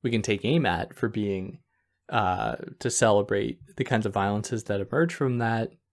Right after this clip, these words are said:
Is it necessary for these types of violences to occur? Who knows? Um, if I say that they aren't necessary, then I think a clever person could say, "The only reason you think that is because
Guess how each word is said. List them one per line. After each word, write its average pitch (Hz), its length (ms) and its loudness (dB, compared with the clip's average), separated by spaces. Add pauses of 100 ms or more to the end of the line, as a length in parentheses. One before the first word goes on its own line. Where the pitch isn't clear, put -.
(260)
Is 147 140 6
it 139 80 0
necessary 127 640 2
for 110 340 -2
these 110 180 -4
types 107 220 0
of 107 80 -4
violences 101 460 -2
to 104 160 -2
occur? 151 440 2 (420)
Who 135 120 6
knows? 110 440 -2 (580)
Um, 95 480 0 (400)
if 147 160 4
I 151 100 8
say 165 240 2
that 139 180 0
they 120 280 -2
aren't 117 260 0
necessary, 101 840 -6 (140)
then 127 120 2
I 123 40 4
think 165 160 2
a 165 60 2
clever 147 360 6
person 127 420 2
could 110 180 -2
say, 104 380 -2 (260)
"The 156 140 4
only 180 220 4
reason 175 300 2
you 127 60 0
think 127 360 0
that 98 320 2
is 127 120 -6
because 117 640 -2